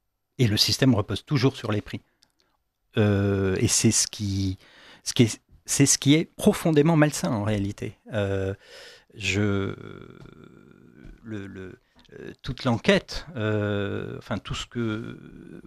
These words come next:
tout ce que j'ai pu, euh, écrire, enfin tout, tout ce que j'ai pu recueillir comme information, euh, euh, comment dire, euh, concourt dans, va, va dans ce sens-là. Euh, ce, ce qui fait que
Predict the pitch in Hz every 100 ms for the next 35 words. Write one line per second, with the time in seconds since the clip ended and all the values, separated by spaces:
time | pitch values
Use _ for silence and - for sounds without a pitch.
0 | - - - - 117 120 - - 123 110
1 | 107 107 120 110 - 170 175 104 127 -
2 | 147 - 147 - 135 107 120 - - 147
3 | 135 117 117 175 147 135 123 - - 95
4 | - 92 98 - 160 202 _ _ _ -
5 | _ - 110 107 104 107 104 107 107 -
6 | - - - _ _ - 65 80 - -
7 | 80 - - - 113 110 127 98 101 55
8 | 120 - 147 - 190 - 120 127 101 156
9 | 131 147 143 - 135 - 123 - 113 -
10 | - - - 117 110 107 110 - - _
11 | _ _ _ _ - - - - - 139
12 | - 175 - 127